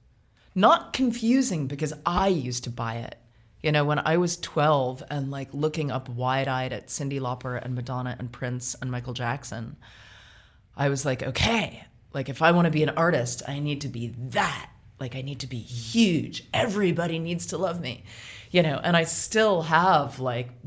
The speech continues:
oh my God, like, painful vestiges of that, like, if it's really working, everybody needs to love me. Superstardom,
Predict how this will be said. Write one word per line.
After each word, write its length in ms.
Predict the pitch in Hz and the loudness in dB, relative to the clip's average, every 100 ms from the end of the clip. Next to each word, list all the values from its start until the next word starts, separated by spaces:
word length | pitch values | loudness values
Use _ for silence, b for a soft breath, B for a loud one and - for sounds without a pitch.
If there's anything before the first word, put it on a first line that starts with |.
| 143 | -2
oh 260 | 151 151 151 | 2 2 2
my 180 | 143 | -2
God, 280 | 143 147 156 | -2 -2 -2
like, 180 | 123 120 | -4 -8
painful 520 | - 143 147 143 139 | -6 -4 -4 -4 -4
vestiges 760 | 127 127 143 147 123 120 117 127 | -2 -2 -2 -4 -4 -6 -8 -8
of 120 | 120 | -6
that, 240 | 131 131 | -6 -6
like, 240 | 135 123 113 | -8 -8 -8
if 180 | 107 120 | -6 -6
it's 240 | 113 - | -6 -6
really 400 | 160 185 180 175 | 0 2 4 4
working, 460 | 170 180 147 131 - | 2 0 -2 -6 -6
everybody 480 | - 175 180 170 175 | -6 -4 -2 -2 -2
needs 240 | 175 170 | -2 -2
to 100 | - | -4
love 220 | 151 175 | -6 -8
me. 220 | 165 - - B B B B B - | -10 -12 -16 B B B B B -6
Superstardom, 1080 | - 208 - 180 - 90 101 82 87 202 | -2 -2 -4 -6 -2 -2 -4 -8 -10 -12